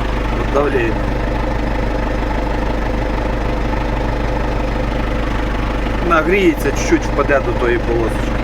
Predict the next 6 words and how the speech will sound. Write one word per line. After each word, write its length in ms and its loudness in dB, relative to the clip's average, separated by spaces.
Ну, 60 0
ще 120 -2
потім 280 0
покажу 360 0
на 240 -2
гарячу. 240 0